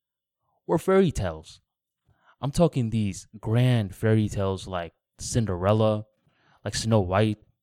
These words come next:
Lion King, et cetera. And that's not to say that you can't tell fairy tales yourself in the upcoming future. You absolutely can, and you absolutely should.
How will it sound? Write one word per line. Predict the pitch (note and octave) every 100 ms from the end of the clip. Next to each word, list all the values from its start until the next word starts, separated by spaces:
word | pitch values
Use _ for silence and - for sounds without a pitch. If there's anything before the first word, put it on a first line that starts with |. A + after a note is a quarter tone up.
| _ _ _ _ _
Lion | F#2+ F#2 A2+ A#2
King, | A#2+ A2+ G#2+ G#2 _ _ _ _ _
et | B2
cetera. | - F3+ C#3+ F#2 A2+ - _ _ _ _ _ _ _ _ _ _
And | -
that's | D3 A3
not | C4
to | B3
say | F3+ E3
that | C#3+ G#2+ - _ -
you | A#2
can't | C3 C#3+ C3 - -
tell | B2
fairy | A2 A2+ A2
tales | G#2+ A2 G2 - -
yourself | G#2 F#2 - C#3+ A2 -
in | - G#2
the | G2+ G2
upcoming | - - G2
future. | F2 C#3+ - E2+ - _ _ _ _ _ _ _ _
You | B2+
absolutely | B2 B2+ - C#3 B2+ B2+ A#2+ B2+ _
can, | - G#2+ F3+ E2+ F2 - _ _ _ -
and | A#2+
you | B2+
absolutely | A#2 - C#3 A#2+ A#2+ A#2 B2+ _
should. | - - D3 E2+